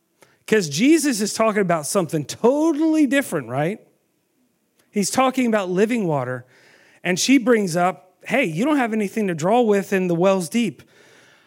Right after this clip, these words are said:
Uh, where do you, where do you get that living water?" Af-, um, are, and then she goes on to say, listen to this.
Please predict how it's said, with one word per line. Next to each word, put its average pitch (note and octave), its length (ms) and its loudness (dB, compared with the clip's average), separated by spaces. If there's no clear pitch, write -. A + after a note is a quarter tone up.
Uh, F#3+ 300 0
where G3+ 420 2
do D#4+ 120 4
you, C#4 260 6
where A3 200 4
do C#4 80 4
you C#4 120 6
get F#3 280 0
that F#3+ 200 -2
living E3 360 0
water?" E3+ 420 -2
Af-, A#3 340 -4
um, F#3+ 480 -2
are, A#3 500 2
and G3 140 2
then G#3 120 2
she G#3+ 120 -6
goes G#3 240 2
on G#3 140 0
to E3+ 40 -4
say, E3 320 -2
listen F#3+ 360 -4
to E3+ 60 0
this. C3+ 300 -8